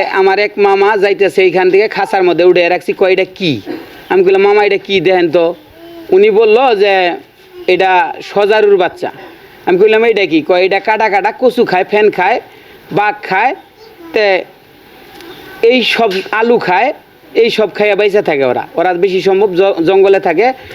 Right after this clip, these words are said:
তে আমি পরে মামা কইলো যে, "এটা দুধের বাচ্চা,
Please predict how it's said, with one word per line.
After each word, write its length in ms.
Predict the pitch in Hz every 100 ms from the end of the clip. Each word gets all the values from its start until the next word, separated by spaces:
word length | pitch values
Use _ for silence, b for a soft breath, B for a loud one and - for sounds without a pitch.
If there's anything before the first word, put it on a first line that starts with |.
| B - - - - - -
তে 100 | - 170 156 -
আমি 180 | 202 320 - - 196
পরে 180 | 220 220
মামা 240 | 208 214
কইলো 180 | 196 208
যে, 80 | 247
"এটা 100 | 220
দুধের 340 | 170 196 185
বাচ্চা, 300 | 156 147 -